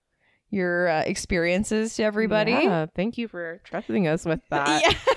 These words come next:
Speaker 1: If you wanna hear more, make sure you send them into our Gmail at What Up Witches Podcast, uh, at gmail dot com.
Speaker 2: Yeah.
Speaker 1: Or Facebook at What Up Witches Podcast.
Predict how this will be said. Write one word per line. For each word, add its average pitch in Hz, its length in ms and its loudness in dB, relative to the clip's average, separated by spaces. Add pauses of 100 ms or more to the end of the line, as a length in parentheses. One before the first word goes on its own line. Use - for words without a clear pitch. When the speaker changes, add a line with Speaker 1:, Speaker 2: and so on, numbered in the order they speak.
(540)
Speaker 1:
If - 220 2
you 254 100 4
wanna 247 320 2
hear 277 200 4
more, 262 340 4
make 220 220 -2
sure 214 140 0
you 214 140 0
send 190 260 0
them 190 120 2
into 185 400 0
our 175 160 4
Gmail 180 640 0
at 170 300 2
What 180 120 2
Up 165 120 -2
Witches 180 240 -8
Podcast, 190 840 -2
uh, 170 580 0
at 180 160 -4
gmail 175 280 -2
dot 165 160 -2
com. 247 300 -2
Speaker 2:
Yeah. 220 300 0 (220)
Speaker 1:
Or 190 520 4 (280)
Facebook 254 540 0
at 175 680 0
What 202 240 -2
Up 185 160 -2
Witches 180 920 -6 (380)
Podcast. 240 800 -4